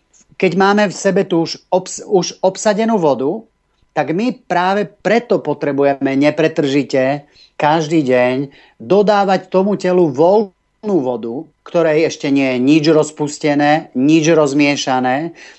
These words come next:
práve preto, aby naše telo mohlo, a ono vie presne, čo by do nej malo rozpustiť, či už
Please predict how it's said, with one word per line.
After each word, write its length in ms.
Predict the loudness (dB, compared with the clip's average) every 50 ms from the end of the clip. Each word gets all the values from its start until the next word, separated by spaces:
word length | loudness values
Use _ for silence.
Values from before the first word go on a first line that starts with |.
| _ -4
práve 460 | -4 -2 0 0 0 2 2 0 0
preto, 480 | 0 0 0 0 0 -2 -2 -4 -2 -2
aby 240 | -2 -2 0 0 0
naše 320 | -2 -2 -4 -6 -8 -4
telo 580 | 0 0 2 2 2 2 2 0 -2 -4 -10 _ _ _ _
mohlo, 720 | -4 -2 0 2 2 2 0 0 0 0 0 -2 -4 -6
a 160 | -8 -8 -8
ono 240 | -8 -6 -6 -6 -4
vie 160 | -4 -4 -4
presne, 480 | -4 -2 -4 -4 -4 -4 -6 -6 -6 -4
čo 160 | -4 -4 -2
by 80 | 0 0
do 160 | 2 2 2
nej 160 | 2 2 2
malo 240 | 2 2 2 4 4
rozpustiť, 1000 | 2 2 0 0 -2 -2 -2 -2 -2 0 0 0 0 -2 -8 -18 -20 -20 -12 _ 2
či 80 | 4
už 140 | 4 4